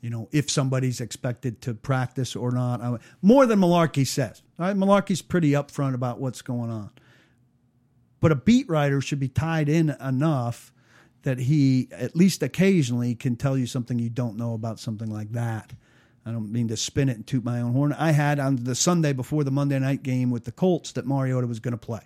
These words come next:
Now, I, I was fortunate to hit it right with the source right then, and I still can get stuff like that once in a while, but I'm not working that all the time.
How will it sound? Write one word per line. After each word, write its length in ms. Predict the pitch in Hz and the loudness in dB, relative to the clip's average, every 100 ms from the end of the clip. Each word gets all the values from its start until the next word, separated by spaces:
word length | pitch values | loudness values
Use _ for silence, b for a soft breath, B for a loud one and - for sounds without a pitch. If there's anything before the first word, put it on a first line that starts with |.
| _ b b b b b b _ _ | _ b b b b b b _ _
Now, 200 | 120 113 107 | -8 -6 -6
I, 140 | 113 - | -10 -8
I 140 | 113 | -8
was 160 | 110 104 | -8 -8
fortunate 600 | - 165 147 139 127 - | -2 0 0 -2 -6 -4
to 220 | 120 113 - | -6 -6 -10
hit 300 | 104 151 135 | -4 -2 -2
it 80 | - | -2
right 300 | 131 127 - | -2 -2 -2
with 180 | 123 123 | -6 -4
the 60 | |
source 480 | - 143 135 120 - | -6 -2 -2 -4 -10
right 280 | 120 131 131 123 | -4 -4 -2 -4
then, 320 | 127 151 180 b b b b 120 | -2 0 -2 b b b b -6
and 160 | 123 | -4
I 120 | 123 | -4
still 360 | 117 - 139 127 | -6 -6 -6 -4
can 160 | 123 120 | -4 -4
get 220 | 135 123 | -4 -4
stuff 300 | - 139 - | -4 -4 -4
like 160 | 135 | -4
that 160 | 139 127 | -4 -2
once 240 | 131 135 | -2 -2
in 40 | 143 | -2
a 40 | |
while, 120 | 143 | -2
but 160 | 147 135 | -2 0
I'm 100 | 214 | 2
not 220 | 170 - | 0 -4
working 460 | 117 151 160 123 117 | 2 4 4 0 -2
that 300 | 120 123 - | -2 -2 -2
all 240 | 123 123 110 | 0 0 -2
the 80 | |
time. 340 | 104 147 120 | -6 -2 -2